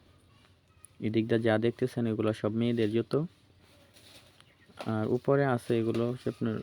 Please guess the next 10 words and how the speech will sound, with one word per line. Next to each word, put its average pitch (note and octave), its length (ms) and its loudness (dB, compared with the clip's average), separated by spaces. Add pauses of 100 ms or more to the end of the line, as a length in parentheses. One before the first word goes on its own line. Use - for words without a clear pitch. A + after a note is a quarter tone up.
গরমে A#2+ 320 4
পরতে A#2+ 300 -2
হবে, A2 300 -2
শীতের A#2 300 -4
মধ্যে A2+ 220 0
পরা A2 240 2
যাবে G#2+ 200 0
না। A#2+ 200 -4 (1600)
এই C#3 120 -2
সব C#3+ 200 4